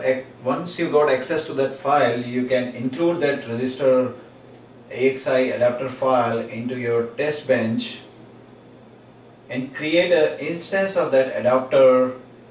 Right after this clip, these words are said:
in your test bench environment.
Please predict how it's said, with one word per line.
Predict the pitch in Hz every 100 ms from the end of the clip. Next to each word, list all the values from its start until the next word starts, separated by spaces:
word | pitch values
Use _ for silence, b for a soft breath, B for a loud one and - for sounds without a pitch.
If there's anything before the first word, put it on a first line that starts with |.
| -
in | 110 123
your | 127 123 120 120 113 - -
test | 139 147 139
bench | 131 127
environment. | 113 113 120 123 120 117 120 -